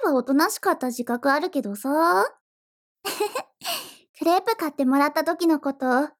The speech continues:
今でもよく覚えてる。前はよく遊んでもらってたよね。それにしてもおじさん、彩香の胸元ガン見しすぎ。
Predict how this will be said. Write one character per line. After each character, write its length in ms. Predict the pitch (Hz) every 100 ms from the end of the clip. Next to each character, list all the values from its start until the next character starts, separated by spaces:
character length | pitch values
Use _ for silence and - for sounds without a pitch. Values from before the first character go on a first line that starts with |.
| -
今 200 | 330 339
で 140 | 294
も 80 | 233
よ 160 | 226 269
く 120 | 233
覚 200 | 208 233
え 60 | 320
て 160 | 392
る。 160 | 311 - _ _ _ _ _ _ _ _ _
前 140 | 330 403
は 120 | 480 349
よ 160 | 311
く 300 | 359 302 302 302 -
遊 220 | 302 330
ん 20 |
で 100 | 330
も 120 | 349
ら 80 | 370
っ 60 | 403
て 80 | 466
た 100 | 339
よ 140 | 208
ね。 100 | 240 359 494 - _ _ _ _ _ _ _ _ _ _
そ 200 | - 339
れ 160 | 269 269
に 160 | 262 262
し 120 | -
て 160 | 277
も 180 | 247 214
お 60 | 202
じ 200 | 214 220
さ 440 | 311 320 311 262
ん、 80 | - _ _ -
彩 300 | 311 381 381
香 140 | 277
の 120 | 220
胸 300 | 208 226 262
元 280 | 285 285 226
ガ 240 | 233 269 311
ン 60 |
見 140 | 320 370
し 160 | 294
す 160 | 285 330
ぎ。 560 | 302 330 339 349 349